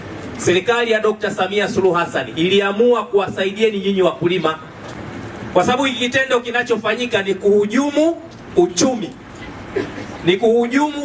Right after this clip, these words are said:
uchumi wa nchi yetu, kwa sababu jitihada za taifa letu ni kuhakikisha kwamba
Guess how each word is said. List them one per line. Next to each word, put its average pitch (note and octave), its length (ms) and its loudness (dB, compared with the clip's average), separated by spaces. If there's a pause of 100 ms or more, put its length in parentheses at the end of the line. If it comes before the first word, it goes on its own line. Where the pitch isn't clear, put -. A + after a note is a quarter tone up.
(100)
uchumi B3 460 0
wa G3+ 120 2
nchi F3+ 240 -4
yetu, E3+ 240 0
kwa F3 100 2
sababu B3+ 280 0
jitihada A#3+ 540 0
za A3 120 0
taifa A3 360 0
letu B3 260 0
ni F#3+ 100 -4
kuhakikisha G#3 640 0
kwamba G#3 440 0